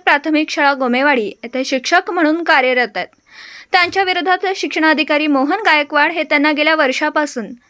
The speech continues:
विना नोटीस देता वेगवेगळ्या ठिकाणी बोलवून "तुमच्या विरोधात खूप तक्रारी आहेत" असे म्हणून त्यांना ब्लॅकमेल करत दिनांक दहा मे दोन हजार तेवीस रोजी आणि गायकवाड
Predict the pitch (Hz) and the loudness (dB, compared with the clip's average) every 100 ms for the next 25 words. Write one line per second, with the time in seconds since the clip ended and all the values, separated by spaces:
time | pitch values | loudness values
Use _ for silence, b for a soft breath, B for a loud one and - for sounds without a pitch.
0 | _ 226 262 359 349 320 339 302 302 330 | _ 0 4 4 2 -2 -6 -4 -2 -2
1 | 294 311 370 359 349 349 294 311 285 269 | 0 0 0 0 0 0 -2 0 2 0
2 | 277 302 B B B - 370 392 370 349 | 0 -2 B B B 0 2 4 4 2
3 | 339 349 359 - - 392 - 302 302 311 | 0 -2 -2 -6 -2 -2 0 -2 2 2
4 | 320 262 226 214 233 254 262 262 294 359 | 4 2 0 -6 -6 -2 0 2 0 0
5 | 320 302 320 277 277 285 294 302 254 196 | 0 2 2 2 0 0 -4 -4 -2 -4
6 | 156 _ _ _ - 226 247 247 240 269 | -6 _ _ _ -6 0 2 0 0 -2
7 | 302 320 214 262 330 339 320 311 302 277 | -2 -2 0 2 0 0 0 2 2 2
8 | 302 294 269 277 285 269 269 285 302 B | 0 2 0 0 0 0 0 -6 -8 B
9 | B B B B - 320 311 302 320 392 | B B B B 0 2 4 2 0 0
10 | 381 | 0